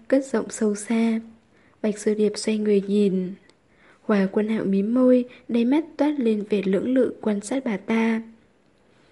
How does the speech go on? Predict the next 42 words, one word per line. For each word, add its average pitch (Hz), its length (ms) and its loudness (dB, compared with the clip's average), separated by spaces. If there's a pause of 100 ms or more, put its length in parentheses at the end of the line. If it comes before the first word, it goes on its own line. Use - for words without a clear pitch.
(120)
"Bao 220 140 0
năm 220 240 0
qua, 226 320 2 (260)
mẹ 262 160 4
luôn 247 240 0
đối 220 120 4
xử 233 200 0
tốt 262 320 2
với 202 80 2
Hòa 226 180 -2
Vi, 226 380 0 (420)
nhưng 226 320 0
vì 208 140 0
sao 220 380 -2
chị - 120 -8
ấy 208 280 0
vẫn 269 120 -2
oán 233 200 -2
hận 240 200 -2
mẹ 233 120 0
như 233 220 -4
vậy? 214 340 0 (400)
Phải 214 260 -2
chăng 214 320 -2
chị - 140 -6
ấy 196 300 0
căm 214 220 -2
ghét 269 200 0
mẹ 254 260 2
là 202 120 -4
có 202 160 -4
lý 220 180 0 (100)
do?" 254 320 2 (1000)
Bạch 208 180 0
Sư 220 160 -2
Điệp 214 280 0
run 208 340 -2
bắn 214 300 0
nhíu 220 160 2
mày. 233 440 2 (760)
"Quân 226 160 6
Hạo, 214 360 0